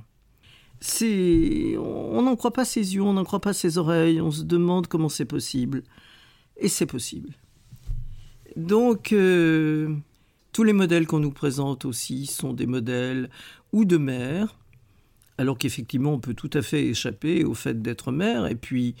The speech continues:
la terre est surpeuplée, la terre est surpolluée. Donc, notre rôle qui était avant de peupler la terre, maintenant a complètement cessé. Ça serait plutôt, au contraire, notre devoir,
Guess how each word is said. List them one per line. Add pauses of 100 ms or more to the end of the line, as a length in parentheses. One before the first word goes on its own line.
(840)
la
terre
est
surpeuplée,
la
terre
est
surpolluée. (500)
Donc,
notre
rôle
qui
était
avant
de
peupler
la
terre,
maintenant
a
complètement
cessé.
Ça
serait (480)
plutôt,
au
contraire,
notre
devoir,